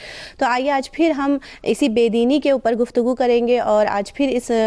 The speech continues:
موضوع پر گفتگو کرنے کے لیے ہمارے اسٹوڈیو میں موجود ہیں محترمہ امبرین علوی صاحبہ۔ آئیے انہیں السلام عرض کر کے اپنی گفتگو کا آغاز کرتے ہیں۔ السلام علیکم امبرین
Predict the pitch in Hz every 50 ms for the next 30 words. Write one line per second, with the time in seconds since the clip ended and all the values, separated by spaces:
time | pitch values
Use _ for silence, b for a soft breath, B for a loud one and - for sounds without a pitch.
0 | 220 214 220 208 208 202 196 240 - 220 214 202 208 - - 220 214 208 - 208
1 | 202 214 220 214 - 226 226 226 202 220 208 196 196 196 - - 208 196 208 202
2 | 208 208 202 196 196 185 - 240 247 - 262 254 247 233 214 196 196 202 196 208
3 | 208 208 208 202 202 196 196 202 208 202 - 196 196 190 208 226 - 254 240 226
4 | 226 254 262 B B B B B B 208 202 202 208 208 208 - 208 208 202 214
5 | 226 233 233 - 254 269 - 277 247 - 214 196 202 196 - - 190 214 214 -
6 | 233 220 202 185 185 196 - - 185 185 - - 214 220 220 220 - - 220 202
7 | 196 196 196 - 226 214 202 202 208